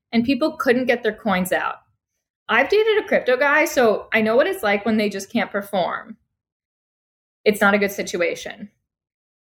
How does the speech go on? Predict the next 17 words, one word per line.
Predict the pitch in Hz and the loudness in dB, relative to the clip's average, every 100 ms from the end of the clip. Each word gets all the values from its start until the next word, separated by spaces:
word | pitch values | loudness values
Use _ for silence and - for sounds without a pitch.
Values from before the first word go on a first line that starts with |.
| _ | _
C | 339 392 | 0 4
Z | 440 440 | 4 4
offered | 202 208 302 | 2 0 -2
to | 262 | -4
save | - 214 226 | 2 2 2
crypto | 208 170 233 220 | -2 2 2 2
for | 220 | 2
now, | 202 156 170 247 | 0 2 4 4
and | 269 214 | 2 0
S | 180 226 | -2 -4
B | - 302 | -2 2
F | 160 185 - - _ - | 4 4 2 -4 _ -4
got | 208 196 208 | 0 2 2
humbled. | 185 190 160 156 - _ _ _ _ _ _ _ _ _ - | 0 0 -2 -4 -14 _ _ _ _ _ _ _ _ _ 0
S | 302 - | 0 0
B | 311 | -2
F, | 339 403 285 | 0 2 -2